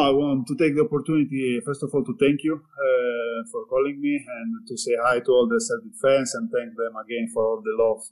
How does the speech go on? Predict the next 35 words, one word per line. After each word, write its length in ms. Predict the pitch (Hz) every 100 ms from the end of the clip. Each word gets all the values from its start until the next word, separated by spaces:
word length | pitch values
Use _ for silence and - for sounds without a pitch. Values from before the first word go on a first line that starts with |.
| 113
they 60 |
showed 260 | 104 131 143
me 220 | 143 143 - - - _ -
and 240 | 110 104 104
keep 160 | 120 120
on 100 | 113
supporting 480 | 113 - 113 110
the 120 | 104 104
team, 200 | 123 123
of 140 | 110 -
course. 460 | 127 120 - - -
Uh, 380 | 117 110 110
I'm 120 | 113 113
sure 280 | 131 120 113
that 160 | 107 -
we 80 | 113
are 120 | 107
very 240 | 117 110 107
close 340 | 117 110 -
to 240 | 117 107 104
some 400 | - 110 107 104
success 480 | - 107 - 117 117
that 120 | 110 117 113 131
everybody 380 | 120 117 117 113
wants 320 | 113 113 -
to, 380 | 113 104 104 101 - _ - - _ 117
uh, 320 | 107 104 104
achieve. 280 | 104 175 180 - _ _ 123
And, 160 | 113 117
uh, 300 | 113 110 110
really, 260 | 135 127
I 40 | 117
will 180 | 117
be 140 | 113 113
the 200 | 113